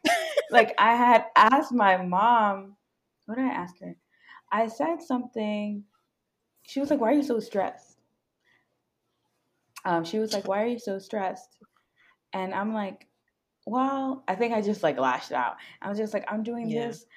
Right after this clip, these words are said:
Speaker 2: like, for myself, for my future, for your future." She was like, "My future?"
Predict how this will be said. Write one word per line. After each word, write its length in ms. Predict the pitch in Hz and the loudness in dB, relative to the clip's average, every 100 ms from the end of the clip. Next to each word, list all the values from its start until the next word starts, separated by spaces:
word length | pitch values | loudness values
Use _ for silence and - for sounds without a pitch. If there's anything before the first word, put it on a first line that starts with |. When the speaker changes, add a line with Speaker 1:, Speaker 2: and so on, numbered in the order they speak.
| _ | _
Speaker 2:
like, 200 | - 180 | -8 -6
for 100 | 208 | -6
myself, 720 | 202 190 185 254 254 247 247 - | -4 -6 -4 -2 2 2 0 -4
for 140 | 190 | -6
my 260 | 180 214 226 | -6 -8 -10
future, 520 | - 233 226 226 220 | -10 -12 -8 -6 -6
for 160 | 214 180 | -4 -6
your 300 | 180 202 262 | -2 -2 -2
future." 540 | 262 254 226 233 220 220 - | -2 -6 -6 -6 -6 -6 -18
She 160 | - 381 | -6 -4
was 100 | 370 | -2
like, 180 | 226 175 | -2 -2
"My 240 | 170 285 359 | -4 -4 -4
future?" 560 | 208 185 180 175 180 | -6 -6 -4 -4 -4